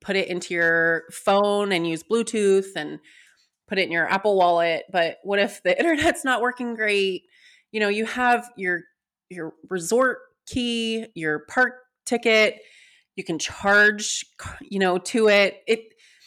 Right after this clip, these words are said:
and it's all on your wrist. Like, you do have to punch in a pin number because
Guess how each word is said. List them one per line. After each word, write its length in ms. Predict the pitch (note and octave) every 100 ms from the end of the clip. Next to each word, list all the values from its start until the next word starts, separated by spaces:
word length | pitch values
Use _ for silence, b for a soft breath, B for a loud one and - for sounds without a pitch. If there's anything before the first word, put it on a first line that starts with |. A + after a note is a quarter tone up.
| b b b _ _
and 80 | A3
it's 120 | A3 -
all 140 | G#3
on 120 | G3+ F#3+
your 140 | D#3+
wrist. 440 | C#3 - - - -
Like, 220 | G3+ G#3
you 100 | A3
do 200 | G#3 A#3
have 160 | B3+
to 80 | B3+
punch 300 | C4 C4 A#3+
in 100 | C4+
a 60 | C#4+
pin 220 | C4+ G3
number 460 | F3 E3 D#3 E3 F#3+
because 720 | G3 G#3+ F3 E3+ E3 E3